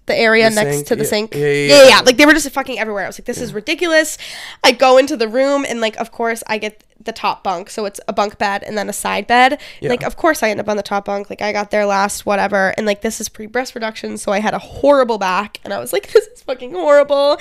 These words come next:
Speaker 2: Yeah.
Speaker 1: Um, whatever. I unpacked. I did my whole, like, Disney orientation thing. And at this orientation, you get your blue card, which is what scans you into work. You can clock in. It also gets you into all the parks for free, which is, like, the biggest perk.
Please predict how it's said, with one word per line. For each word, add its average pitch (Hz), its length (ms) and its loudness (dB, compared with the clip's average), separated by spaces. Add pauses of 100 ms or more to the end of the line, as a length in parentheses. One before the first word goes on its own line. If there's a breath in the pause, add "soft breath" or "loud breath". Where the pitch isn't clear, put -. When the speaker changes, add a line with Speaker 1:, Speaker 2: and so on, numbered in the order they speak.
Speaker 2:
Yeah. 135 260 -4 (320 loud breath)
Speaker 1:
Um, 214 540 0 (120)
whatever. 214 720 0
I 214 140 2
unpacked. 208 840 -6 (140)
I 226 120 0
did 220 160 -4
my 220 100 -2
whole, 220 180 -6
like, 220 320 -10
Disney 247 380 -4
orientation 226 920 2
thing. 226 520 -4 (240 loud breath)
And 247 120 -6
at 240 160 -4
this 254 120 -8
orientation, 226 580 -8
you 214 80 -12
get 220 200 -8
your 208 100 -12
blue 214 240 -10
card, 214 320 -10
which 220 160 -10
is - 100 -16
what 202 140 -12
scans 214 440 -8
you 202 340 -8
into 202 280 -10
work. 240 380 -4
You 202 100 -16
can 214 140 -12
clock 202 300 -6
in. 233 140 -2
It - 80 -8
also 220 220 -6
gets 214 300 -10
you - 80 -14
into - 180 -14
all 202 140 -2
the 202 80 -10
parks - 280 -16
for - 120 -16
free, 110 240 -16
which - 180 -16
is, 208 80 -14
like, 190 160 -16
the - 80 -18
biggest - 300 -18
perk. - 280 -20